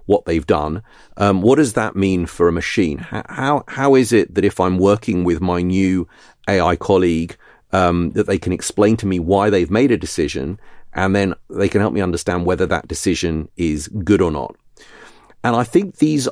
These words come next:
are really important concepts. They are also very complex because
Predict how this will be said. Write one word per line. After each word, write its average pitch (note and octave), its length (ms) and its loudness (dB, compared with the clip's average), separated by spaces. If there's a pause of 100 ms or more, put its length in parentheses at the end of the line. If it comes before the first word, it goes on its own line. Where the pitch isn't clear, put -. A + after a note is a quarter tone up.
are G#2 380 2 (280)
really B2+ 480 4
important F2+ 500 -2
concepts. - 520 -4
They G#2 180 2
are - 100 -4
also E3+ 340 0
very B2+ 200 2
complex - 640 -4
because - 340 -2